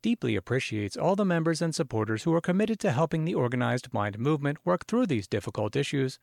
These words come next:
as we continue to build a twenty-first century movement that represents all blind people and does the best to make sure that we set an example for the rest of society about how people should be included.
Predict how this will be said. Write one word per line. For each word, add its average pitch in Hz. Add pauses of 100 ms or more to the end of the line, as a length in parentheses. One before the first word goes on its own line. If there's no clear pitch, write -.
(140)
as 170
we 180
continue 196
to 202
build 131
a 127
twenty-first 143
century 117
movement 147 (160)
that 170
represents 196 (100)
all 202
blind 156
people 107 (260)
and 165
does 196
the -
best 208
to 127
make 110
sure 117
that 131
we 123
set 123
an 113
example 139
for 160
the 151
rest 190
of 190
society 156 (200)
about 175
how 196
people 156
should 196
be 120
included. 101